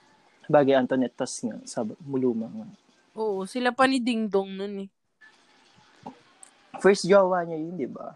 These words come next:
Speaker 1: Si Ding
Speaker 2: Oo.
Speaker 1: Dong.
Speaker 2: Mm-mm.
Speaker 1: So, so anyway, ano pa?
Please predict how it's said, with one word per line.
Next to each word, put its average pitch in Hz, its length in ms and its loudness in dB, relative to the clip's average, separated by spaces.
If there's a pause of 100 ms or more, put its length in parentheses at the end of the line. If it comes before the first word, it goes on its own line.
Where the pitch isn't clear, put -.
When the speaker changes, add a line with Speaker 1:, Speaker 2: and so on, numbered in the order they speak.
(120)
Speaker 1:
Si - 160 -6
Ding 143 160 -2
Speaker 2:
Oo. 214 160 2
Speaker 1:
Dong. 170 400 -6 (400)
Speaker 2:
Mm-mm. 165 440 -12 (1200)
Speaker 1:
So, - 180 -10 (400)
so - 200 4
anyway, 185 300 6
ano 165 180 2
pa? 117 300 -2